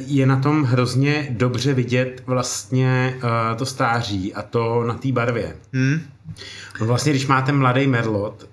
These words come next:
Speaker 1: eh, tak je takovej rubínovej, sytej a tak dále. A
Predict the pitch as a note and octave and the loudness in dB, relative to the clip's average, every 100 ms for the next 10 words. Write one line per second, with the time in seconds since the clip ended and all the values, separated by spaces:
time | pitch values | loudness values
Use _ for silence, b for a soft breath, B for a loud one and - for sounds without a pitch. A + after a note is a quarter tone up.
0 | - A2 A2 G#2+ G#2+ G#2 - A2+ - B2 | -6 -2 0 0 0 -4 -4 -4 0 0
1 | A#2+ A#2+ A#2+ A#2+ B2+ B2 B2 A#2+ A#2 A#2+ | 2 0 -2 -4 -2 0 0 0 -2 -4
2 | - - A2+ A2+ A2 C3 B2 A2 G#2+ G2 | -10 -12 -6 -2 0 2 2 2 0 0
3 | G2+ G#2 G#2 - - - B2+ C3 A#2 G#2 | -4 -6 -10 -20 -12 -6 -6 -4 -2 -2
4 | G#2+ A2 A#2 A2+ G2+ G#2 | -2 -4 -4 -2 0 -2